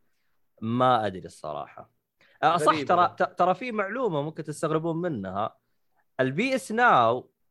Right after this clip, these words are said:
Speaker 1: تراها، آه، غريبة شويتين الخدمة. ألعاب بلاي ستيشن، آه، ثري وون وتو يسويها ستريمينج، بس ألعاب بلاي ستيشن فور ترى تحملها تحميل.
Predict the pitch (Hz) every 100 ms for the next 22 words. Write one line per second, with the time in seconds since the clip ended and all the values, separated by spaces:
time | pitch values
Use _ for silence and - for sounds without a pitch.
0 | _ _ - 147 185 220 196 139 127 127
1 | - _ _ _ - 120 117 117 113 110
2 | 107 104 101 95 92 90 92 117 147 226
3 | 196 127 - 123 127 123 160 147 107 98
4 | 127 104 78 76 _ _ _ _ _ _
5 | _ - 117 120 190 240 208 170 160 208
6 | 202 185 165 156 - 120 117 113 147 202
7 | 135 - _ - 107 113 139 196 214 -
8 | _ _ _ - 113 170 175 160 185 _
9 | _ _ _ _ 120 113 143 170 196 165
10 | - 160 170 139 107 98 113 120 135 156
11 | 165 156 156 170 165 185 190 190 139 -
12 | 135 143 123 113 - 131 95